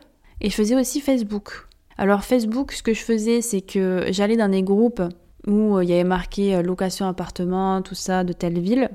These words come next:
quand je voulais rester un peu plus longtemps. Moi, si je veux rester, euh, trois jours, ça sert à rien, j'allais soit sur Booking, soit sur Airbnb. Mais si je voulais rester, euh, plus d'un mois, je pouvais, euh, chercher sur, euh, Facebook. Et donc, soit je remarquais les personnes qui postaient beaucoup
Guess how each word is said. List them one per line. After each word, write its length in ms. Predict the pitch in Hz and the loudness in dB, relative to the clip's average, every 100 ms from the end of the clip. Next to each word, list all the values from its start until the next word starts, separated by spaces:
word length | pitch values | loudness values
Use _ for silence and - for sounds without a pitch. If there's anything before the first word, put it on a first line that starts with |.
| - | -4
quand 120 | 190 | -4
je 80 | 185 | 0
voulais 180 | 180 | 0
rester 300 | 175 175 - | 0 0 0
un 80 | 196 | 0
peu 140 | 180 175 | 0 -4
plus 160 | - | 0
longtemps. 340 | 185 190 196 180 | 0 2 0 0
Moi, 220 | 165 170 | 0 -2
si 240 | - 180 | -4 -2
je 80 | 175 | 0
veux 100 | 175 | 0
rester, 460 | 170 175 - 190 180 | 0 -4 -2 0 2
euh, 100 | 170 | 0
trois 300 | - 185 180 | -2 -2 0
jours, 240 | 180 208 | -2 -6
ça 100 | - | -8
sert 240 | 180 180 | -4 -4
à 80 | 170 | -2
rien, 260 | 175 185 202 | -2 0 -2
j'allais 240 | 185 175 | -2 -4
soit 220 | 170 - | -4 -4
sur 220 | 202 196 180 | -4 -2 -2
Booking, 420 | 185 - 208 202 | -4 -4 -4 -4
soit 140 | - | -6
sur 160 | 185 190 | -6 -6
Airbnb. 480 | 180 180 180 170 175 254 - - - - | -6 -4 -4 -4 -6 -10 -12 -20 -18 -10
Mais 60 | |
si 160 | 202 240 | -8 -6
je 80 | 214 | -2
voulais 160 | 202 | 0
rester, 580 | 196 190 - 220 214 214 | 0 -2 -2 2 4 4
euh, 100 | 180 175 - - - - - - | 2 -2 -14 -18 -20 -20 -20 -20
plus 160 | - 226 | -6 0
d'un 140 | 208 | 2
mois, 440 | 196 214 226 294 - _ - | 2 2 0 -4 -14 _ -20
je 120 | - | -20
pouvais, 400 | - 202 202 226 | -10 -2 2 2
euh, 80 | 202 | 2
chercher 400 | 180 202 - 220 | -2 -6 -4 -4
sur, 300 | 208 196 180 | -4 -4 -4
euh, 160 | 185 190 | -6 -6
Facebook. 600 | - 180 180 277 - - - - - - - | -4 -4 -2 -4 -4 -14 -20 -20 -20 -10 -2
Et 80 | 202 | 2
donc, 200 | 214 214 | 2 2
soit 200 | 277 285 | 4 4
je 100 | 247 | 4
remarquais 480 | 220 233 240 - | 4 2 2 0
les 140 | 254 208 | 0 2
personnes 380 | 214 208 240 240 | 0 0 -2 -2
qui 100 | - | -4
postaient 540 | 196 190 - 208 - | -4 -2 0 0 -2
beaucoup 640 | 175 190 226 - - 226 | -4 -2 -2 -4 -6 -4